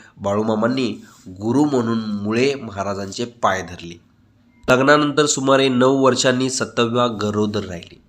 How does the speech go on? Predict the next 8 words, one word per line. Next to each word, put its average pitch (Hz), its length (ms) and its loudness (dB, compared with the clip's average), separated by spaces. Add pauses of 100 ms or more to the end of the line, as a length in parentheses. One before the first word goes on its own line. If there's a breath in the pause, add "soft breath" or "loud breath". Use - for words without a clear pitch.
(300)
पण 104 180 -4
बाळूमामांची 110 680 -2
आज्ञा 104 320 0
न 104 240 0
पाळल्यामुळे 101 760 0
तिचा 104 260 -6
गर्भपात 98 680 -4
झाला. - 260 -18